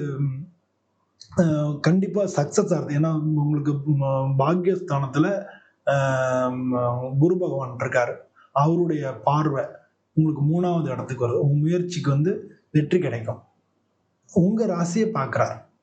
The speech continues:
வியாழ நோக்கம் இருக்கு. அதனால வந்து திருமணம் உங்களுக்கு தசாபுத்தி, ஜாதகத்துல தசாபுத்திகள் சரியா இருந்ததுன்னா திருமண முயற்சிகள் எல்லாத்துலயும் உங்களுக்கு வெற்றி கிடைக்கிறதுக்கு உண்டான வாய்ப்புகள் தான் மிக அதிகமா தென்படுறது. ஆரோக்கியத்தை பொறுத்தளவுல கொஞ்சம் கவனமா இருங்க. வயிறு, எலும்பு சம்பந்தமான பிரச்சனைகள் வரலாம். மன அழுத்தம் நீங்களாம்.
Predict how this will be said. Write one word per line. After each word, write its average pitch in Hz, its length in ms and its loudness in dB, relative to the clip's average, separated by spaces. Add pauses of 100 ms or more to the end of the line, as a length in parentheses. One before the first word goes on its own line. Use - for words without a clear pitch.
(260)
வியாழ 170 380 2
நோக்கம் 151 460 -2
இருக்கு. 117 380 -6
அதனால 156 300 2
வந்து 160 380 0 (280)
திருமணம் 196 440 2
உங்களுக்கு 156 360 2 (140)
தசாபுத்தி, 147 640 0
ஜாதகத்துல 160 520 0
தசாபுத்திகள் 143 580 0
சரியா 135 360 0
இருந்ததுன்னா 123 300 0 (340)
திருமண 214 360 2
முயற்சிகள் 147 480 -2
எல்லாத்துலயும் 131 360 0
உங்களுக்கு 131 300 0
வெற்றி 165 320 0
கிடைக்கிறதுக்கு 120 440 -4
உண்டான 117 220 -2
வாய்ப்புகள் 123 440 0
தான் 143 200 -2 (300)
மிக 143 220 2
அதிகமா 151 440 0
தென்படுறது. 123 580 -2 (560)
ஆரோக்கியத்தை 202 540 2
பொறுத்தளவுல 156 540 0
கொஞ்சம் 151 240 0
கவனமா 160 380 0
இருங்க. 143 260 -2
வயிறு, 156 480 2
எலும்பு 156 300 0
சம்பந்தமான 135 480 -2
பிரச்சனைகள் 131 440 -2
வரலாம். 143 340 2
மன 160 260 2
அழுத்தம் 147 400 -2
நீங்களாம். 135 340 -2